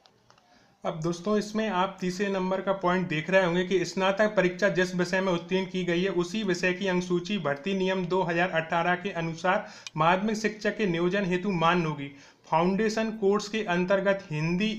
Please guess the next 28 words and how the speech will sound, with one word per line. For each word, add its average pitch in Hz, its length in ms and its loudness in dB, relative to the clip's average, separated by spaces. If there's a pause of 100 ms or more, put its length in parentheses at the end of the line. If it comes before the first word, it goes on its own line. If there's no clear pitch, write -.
एवं 185 380 2 (100)
अंग्रेजी 180 480 0
उत्तीर्ण 185 420 -2
परीक्षार्थी 175 680 -2
माध्यमिक 170 460 0
शिक्षक 190 400 -4
हिंदी 165 240 0
एवं 202 160 -2
अंग्रेजी 180 400 -2
विषय 185 280 0
के 202 120 -2 (100)
पद 185 220 2
हेतु 180 360 -4 (280)
नियोजन 185 340 2
के 185 200 0
लिए 202 400 -2 (220)
मान्य 196 380 2
नहीं 175 380 2
होंगे, 139 340 -2 (120)
यानी 170 220 0
कि 185 120 -6
जो 202 120 0
आपकी 185 360 0
फाउंडेशन 185 600 2
की 196 160 -4
हिंदी 160 320 -2
इंग्लिश 180 440 0
है 214 200 4